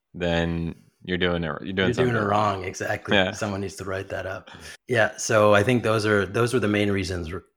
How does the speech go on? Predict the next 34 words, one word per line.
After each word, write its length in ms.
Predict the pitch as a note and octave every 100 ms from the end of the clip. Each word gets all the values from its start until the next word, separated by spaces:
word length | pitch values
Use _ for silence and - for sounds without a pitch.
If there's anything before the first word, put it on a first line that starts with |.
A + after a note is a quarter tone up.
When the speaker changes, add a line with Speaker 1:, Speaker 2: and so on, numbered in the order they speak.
| -
Speaker 2:
uh, 340 | F#2+ F2+ F2 -
or 140 | G2
the 280 | F#2 B2+ A#2
main 280 | G#2 F#2 F2
reason 400 | F#2 E2 F2 E2+
why 140 | E2+
we 120 | E2+
had 160 | E2+ E2
to 60 | E2+
say 180 | -
no, 120 | F2+ F2+
or 180 | G#2+
why 160 | F#2+ F#2+
we 120 | F2+
chose 340 | - F#2 E2+ -
to 100 | -
say 180 | F2
no 160 | F2 F2
to 160 | - E2+
it. 140 | E2+ _ _ - _ _ E2+
Um, 440 | E2+ E2 E2 D#2 _ _ _ _ _
and 100 | C3+
at 120 | D3
the 60 | F#3+
time, 340 | - B2 C#3+
I, 140 | F#2+ F#2
I 80 | G#2
gotta 180 | A2 F#2
say, 160 | B2
we 120 | A2 F2+
weren't 220 | G#2+ G2+
as 140 | F#2
kind 180 | - F#2+
of 220 | F2 -